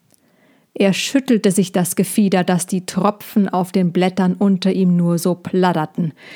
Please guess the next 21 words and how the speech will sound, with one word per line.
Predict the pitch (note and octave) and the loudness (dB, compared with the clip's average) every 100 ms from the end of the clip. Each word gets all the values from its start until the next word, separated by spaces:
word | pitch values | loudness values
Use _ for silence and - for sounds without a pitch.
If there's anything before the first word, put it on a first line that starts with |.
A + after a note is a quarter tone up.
| - - - _ | -20 -20 -20 _
und | - F3+ C#3+ | -2 -2 -2
beschloss, | D3 - F3+ E3 - | -6 -4 -4 -4 -6
das | D3+ - | -8 -6
Abendessen | E3 E3 F3+ F3 F3 - G3+ - | -4 -2 -2 -4 -4 -2 -4 -2
ausfallen | F#3+ D3+ - - - D3+ D3+ | -4 -2 -6 -8 -6 -8 -6
zu | - F#3 | -4 -2
lassen. | D#3+ - - E3+ - _ _ _ - - _ _ _ - | -2 -2 -4 -6 -8 _ _ _ -20 -20 _ _ _ -2
Die | F#3+ | -2
Sonne | - G#3 A3 A3+ G3 | 2 2 4 2 2
und | F3 | 0
die | F#3+ D#3+ | 0 0
Wolken | F3 F3+ F3+ - E3+ | 2 2 -2 -4 -4
und | - F3+ - | -2 -4 -2
alles | F#3+ G#3 - - | 0 0 -2 -4
zwischendrin | G#3+ G#3 G3+ F3+ F3+ F3 | -2 -2 -2 -2 0 0
hatten | E3+ F#3+ F#3 | 0 0 0
ihn | F#3 F#3 | 2 2
ermüdet | F#3 G3+ G#3 F3+ E3+ - | 4 4 2 2 -2 -2
während | F3+ F3 F#3 | -2 0 -2
des | F3 | -4
Fluges. | - F#3+ F#3+ F3 F3+ - | -4 0 0 0 -2 -4